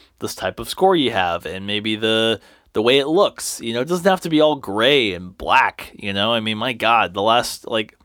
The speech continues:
<laughs> the one from a couple years ago just looked like some gray nothingness. Like, it, I don't, I ca-, I can't. All right, well, thanks, guys, for listening. Uh, hope you enjoyed this, uh, kind of retrospective of The Mummy, and it inspires you to watch it.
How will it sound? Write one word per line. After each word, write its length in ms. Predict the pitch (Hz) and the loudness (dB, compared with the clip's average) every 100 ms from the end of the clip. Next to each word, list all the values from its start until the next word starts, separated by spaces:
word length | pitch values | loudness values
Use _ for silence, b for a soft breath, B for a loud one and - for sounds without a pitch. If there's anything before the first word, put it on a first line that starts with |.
| - - | -20 -20
<laughs> 260 | - - - | -20 -16 -2
the 80 | |
one 160 | 135 151 | 0 0
from 120 | 160 | 0
a 60 | 135 | 0
couple 220 | 135 131 | 0 0
years 240 | 127 147 | 0 2
ago 180 | 139 123 | 2 2
just 240 | 110 107 127 | 0 -6 -6
looked 140 | 120 | -2
like 240 | 113 104 - B B | -2 -4 -14 B B
some 280 | - 151 135 | -6 -4 -2
gray 880 | 123 107 110 123 135 139 131 123 117 - b b b 120 | -4 -2 2 4 4 4 2 -2 -6 -14 b b b 0
nothingness. 680 | 120 - 110 101 95 - | 2 4 0 -2 -2 -2
Like, 340 | 98 95 - - | -2 -2 -6 -14
it, 220 | 139 127 - | -12 -12 -8
I 220 | - 185 | -2 0
don't, 160 | 156 98 | 0 0
I 180 | 113 | -2
ca-, 180 | 123 - _ - | -2 -10 _ -18
I 120 | 98 | -16
can't. 340 | - 87 80 _ _ - 220 | -12 -12 -14 _ _ 0 4
All 60 | |
right, 80 | 185 | 4
well, 80 | 147 | 2
thanks, 280 | 214 165 - | 0 0 2
guys, 280 | 165 143 | 4 4
for 120 | - 143 | 2 2
listening. 520 | 143 139 185 233 240 | 2 0 -4 -4 2
Uh, 240 | 123 110 | 4 4
hope 240 | 190 190 180 | 2 0 0
you 100 | 147 | -4
enjoyed 440 | 127 135 156 180 | 0 2 2 0
this, 200 | 113 - | -4 -2
uh, 220 | 107 101 | 0 0
kind 200 | - 156 | -2 -4
of 160 | 107 104 | -2 -2
retrospective 800 | 120 - 110 - 117 120 143 131 | -2 -2 -6 -2 -2 2 0 2
of 140 | 107 | 0
The 80 | 104 | 0
Mummy, 420 | 101 110 160 208 113 | 0 0 -2 -6 -6
and 280 | 110 110 | -4 -2
it 200 | 113 110 | -2 -2
inspires 640 | 127 117 - 113 117 117 117 | -6 -10 2 4 4 2 0
you 80 | 113 | 0
to 60 | |
watch 280 | 104 101 - | 4 4 2
it. 160 | 190 | -2